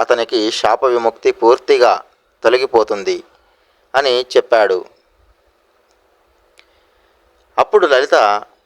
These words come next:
"మహర్షి, రాత్రైతే నా భర్త రాక్షసుడిగా మారి ఎవరు దొరికితే వారిని మింగి చంపేస్తాడు కదా" అని అంటే,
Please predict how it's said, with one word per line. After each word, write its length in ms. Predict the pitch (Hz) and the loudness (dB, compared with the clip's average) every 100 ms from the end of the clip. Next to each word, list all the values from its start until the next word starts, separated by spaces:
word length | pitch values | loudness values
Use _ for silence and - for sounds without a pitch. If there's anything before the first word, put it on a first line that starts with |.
| _ _ | _ _
"మహర్షి, 640 | 117 139 123 - 143 139 95 - _ _ _ - | -4 -4 -4 -4 -4 -4 -4 -12 _ _ _ -2
రాత్రైతే 920 | 113 151 - 175 156 147 151 123 123 - | 0 -2 -2 0 0 2 4 4 2 -4
నా 220 | 113 120 | -2 0
భర్త 480 | 117 113 - 151 - - - | 0 -2 0 -2 -2 -6 -8
రాక్షసుడిగా 800 | 107 113 151 165 151 123 117 127 | -2 -2 -4 -4 0 2 4 2
మారి 580 | 110 104 107 123 101 104 - _ 101 | 2 0 0 0 -4 -8 -14 _ -2
ఎవరు 340 | 113 131 139 | 2 2 2
దొరికితే 500 | 120 123 - - 156 | 2 0 -2 0 2
వారిని 640 | 127 117 117 123 120 107 - - | 4 2 0 -2 -2 -4 -6 -8
మింగి 300 | 110 139 147 - | -6 -4 -2 -2
చంపేస్తాడు 540 | 113 123 117 120 104 | 0 0 0 0 0
కదా" 420 | 104 98 107 110 - _ _ _ _ _ | 0 0 2 0 -4 _ _ _ _ _
అని 140 | 120 117 | -2 -2
అంటే, 540 | 104 - 113 92 98 | 0 0 2 2 -4